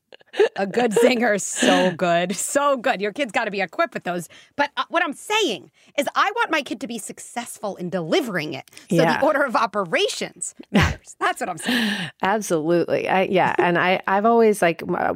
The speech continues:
Speaker 2: we, we have ha-, had a couple of situations like that throughout the years. And one of the things that I say to my kids, if they don't know what to do or how to respond, I, I always say, "Try to keep a sense of humor, you know, try to find, like, maybe what's funny in this situation for you, or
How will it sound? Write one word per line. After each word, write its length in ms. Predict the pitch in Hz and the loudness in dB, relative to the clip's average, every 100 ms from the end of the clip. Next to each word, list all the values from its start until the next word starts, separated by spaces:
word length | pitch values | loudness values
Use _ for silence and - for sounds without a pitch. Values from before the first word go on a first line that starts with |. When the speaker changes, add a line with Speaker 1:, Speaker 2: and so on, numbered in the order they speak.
| - | 0
Speaker 2:
we, 220 | 180 185 | 2 2
we 280 | 180 175 180 | 2 4 4
have 260 | 185 170 | 4 2
ha-, 140 | 139 175 | -2 -8
had 280 | - 180 170 | -4 -2 -2
a 60 | 165 | -2
couple 440 | - 175 - 170 | -2 -4 -2 -2
of 80 | 160 | -2
situations 840 | - 165 196 202 170 156 165 165 170 | 0 0 2 4 4 2 2 2 2
like 220 | 165 - | 0 0
that 340 | 156 151 151 | 0 2 0
throughout 320 | - 165 160 | -2 0 0
the 100 | 160 | -2
years. 300 | 160 165 160 | 0 2 2
And 420 | - 160 165 160 151 - - - - | 0 -2 0 -2 -4 -12 -16 -16 -14
one 160 | 175 190 | 0 4
of 100 | 196 | 6
the 120 | 185 | 4
things 340 | 175 170 165 175 | 4 2 2 2
that 140 | 170 | 2
I 160 | 160 165 | 2 0
say 200 | - 165 | 2 2
to 100 | 160 | 4
my 160 | 151 | 2
kids, 400 | 151 - 160 156 | 0 0 -2 0
if 100 | 160 | -4
they 140 | - 165 | 0 2
don't 160 | 160 | 2
know 100 | 175 | 2
what 240 | 160 156 - | 2 0 0
to 100 | 170 | -4
do 180 | 160 165 | 0 2
or 80 | 160 | 2
how 180 | 160 | 2
to 80 | 156 | 0
respond, 540 | 160 156 - 156 156 151 | 0 -2 -2 0 2 2
I, 160 | 156 - | 0 -2
I 280 | 170 160 160 | -2 0 0
always 300 | - 180 180 | 2 2 2
say, 140 | - 175 | 2 0
"Try 280 | - 180 202 | 2 -2 0
to 80 | |
keep 240 | 208 208 190 | -2 -4 -6
a 40 | |
sense 280 | - 170 170 | -2 0 0
of 100 | 175 | -4
humor, 520 | - 170 185 - - _ | 0 2 2 0 -8 _
you 160 | 190 175 | 2 4
know, 180 | 160 | 4
try 280 | 165 - 160 | 2 0 -2
to 60 | 170 | -2
find, 360 | - 160 156 156 | 0 0 2 2
like, 220 | 156 - | 0 0
maybe 320 | 165 160 165 | -2 0 0
what's 260 | 165 165 - | 0 0 -2
funny 360 | 165 156 156 | 0 0 0
in 120 | 160 | 0
this 160 | 156 160 | 0 -2
situation 720 | - 143 - 156 156 - 160 | -4 -4 0 2 2 0 -2
for 160 | 156 165 | -2 -2
you, 300 | 156 156 156 | 0 2 4
or 300 | 151 151 | 4 4